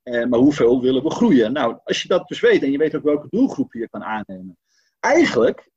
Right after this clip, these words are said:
is recruitment marketing zelfs zo makkelijk, is dat als je dat dus in december al weet,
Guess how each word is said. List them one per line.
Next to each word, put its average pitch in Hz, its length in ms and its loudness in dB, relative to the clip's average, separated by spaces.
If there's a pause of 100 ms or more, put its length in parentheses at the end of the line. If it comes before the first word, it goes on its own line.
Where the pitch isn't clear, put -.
(140)
is - 240 -2
recruitment 147 560 -6
marketing 131 420 -4
zelfs - 340 0
zo 240 280 2
makkelijk, 120 580 -2
is 139 140 -18
dat 131 200 -4
als 143 180 -6
je 151 60 -6
dat 123 160 -2
dus 117 180 -6
in 127 140 -4
december 175 440 2
al 101 160 0
weet, 151 340 -2